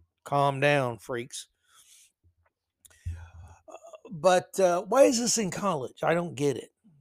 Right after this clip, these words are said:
You're college kids. You don't think college girls and guys are doing this stuff anyway?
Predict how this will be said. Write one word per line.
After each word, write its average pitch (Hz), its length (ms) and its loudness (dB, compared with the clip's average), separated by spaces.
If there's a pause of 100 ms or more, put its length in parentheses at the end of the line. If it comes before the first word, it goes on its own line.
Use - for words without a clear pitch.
(140)
You're 180 160 0
college 240 500 4
kids. 117 400 -2 (320)
You 185 160 0
don't 214 220 4
think 233 200 -4
college 202 540 -2
girls 151 520 2
and 139 200 -6
guys 120 380 4
are 127 60 -2
doing 143 280 2
this 139 160 -4
stuff 135 300 -6
anyway? 139 500 -4